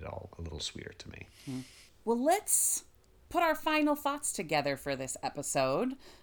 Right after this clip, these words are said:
Speaker 2: Uh, lots to unpack here. Uh, let's start with Jimmy. What do you, what do you give this episode? What are your final thoughts?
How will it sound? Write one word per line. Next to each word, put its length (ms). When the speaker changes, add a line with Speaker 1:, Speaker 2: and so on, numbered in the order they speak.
Speaker 2:
Uh, 760
lots 380
to 160
unpack 560
here. 800
Uh, 200
let's 240
start 460
with 260
Jimmy. 640
What 160
do 60
you, 420
what 120
do 80
you 80
give 260
this 240
episode? 460
What 120
are 40
your 80
final 340
thoughts? 520